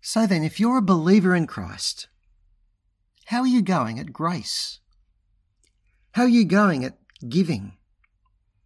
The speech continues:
How are you going at forgiving? Do you hold on to hurts? Do you nurse the bitterness and fan the rage and malice into flame? If you do this,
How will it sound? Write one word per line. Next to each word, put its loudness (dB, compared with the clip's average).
How -4
are 0
you 4
going -2
at -12
forgiving? -2
Do 0
you 4
hold -6
on -2
to -8
hurts? -10
Do -2
you 4
nurse 0
the -6
bitterness -4
and -6
fan 0
the -2
rage 4
and 0
malice -4
into -8
flame? -12
If -6
you 2
do 4
this, -6